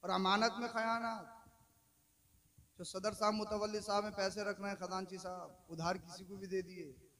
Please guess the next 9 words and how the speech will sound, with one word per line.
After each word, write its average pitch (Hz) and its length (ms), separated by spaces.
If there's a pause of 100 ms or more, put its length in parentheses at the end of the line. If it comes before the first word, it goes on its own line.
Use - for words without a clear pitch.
(460)
बोले, 185 160
"बताइयो 175 380
मत।" 180 300 (2750)
अपने 170 240
अब्बा 196 260
के 208 140
कौन 202 220
से 196 140
दिए? 185 480